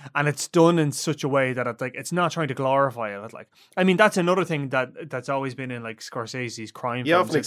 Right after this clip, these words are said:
Speaker 2: expect a fucking electric guitar in the background while
Speaker 1: Yeah,
Speaker 2: he's doing
Speaker 1: you're
Speaker 2: it,
Speaker 1: kinda
Speaker 2: like
Speaker 1: like, "Oh, here we go. We're gonna have a fucking big montage and he's gonna shoot a load of people." And the endings of his, his crime films,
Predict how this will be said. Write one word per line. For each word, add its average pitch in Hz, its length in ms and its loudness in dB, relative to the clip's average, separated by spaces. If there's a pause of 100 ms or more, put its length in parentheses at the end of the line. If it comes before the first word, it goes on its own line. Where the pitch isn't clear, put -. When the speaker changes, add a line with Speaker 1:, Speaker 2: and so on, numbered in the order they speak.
(220)
Speaker 2:
expect - 80 -4
a 135 100 0
fucking 123 400 -4
electric 123 380 -2
guitar 120 280 -2
in 135 80 0
the 143 60 2
background 135 420 2
while 127 140 4
Speaker 1:
Yeah, 311 260 8
Speaker 2:
he's 240 100 8
doing 156 120 6
Speaker 1:
you're 180 80 6
Speaker 2:
it, - 40 0
Speaker 1:
kinda 247 200 10
Speaker 2:
like 220 180 10
Speaker 1:
like, - 0 -
"Oh, 220 220 12
here 180 120 8
we 185 120 6
go. 190 160 6
We're 160 100 6
gonna 175 180 4
have 170 140 4
a 151 60 0
fucking 160 280 -2
big 160 200 0
montage 156 440 2
and 127 80 -8
he's 127 120 -6
gonna 143 200 0
shoot 190 320 0
a 160 40 -2
load 147 180 2
of 131 60 -4
people." 127 380 -6 (500)
And 165 520 4
the 165 260 2
endings 170 500 4
of 151 200 6
his, 131 360 -4
his 135 280 -4
crime 247 300 0
films, 156 460 0